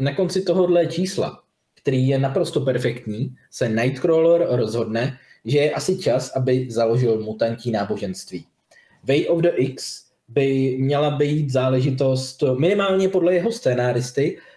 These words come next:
která se zaměří na tom, na to, co to znamená být mutantem, eh,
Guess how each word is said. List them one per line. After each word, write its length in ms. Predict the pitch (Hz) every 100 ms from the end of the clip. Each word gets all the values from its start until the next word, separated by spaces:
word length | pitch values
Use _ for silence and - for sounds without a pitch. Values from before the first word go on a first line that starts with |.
| -
která 300 | - 143 147
se 140 | 165
zaměří 480 | 151 151 151 151 151
na 120 | 135
tom, 400 | 135 143 143 143 143
na 140 | 131
to, 200 | 131 135
co 140 | - 143
to 160 | 151
znamená 400 | 147 170 175 170
být 240 | 170 180 185
mutantem, 680 | 165 165 165 175 165 170
eh, 640 | 180 - - - 113 110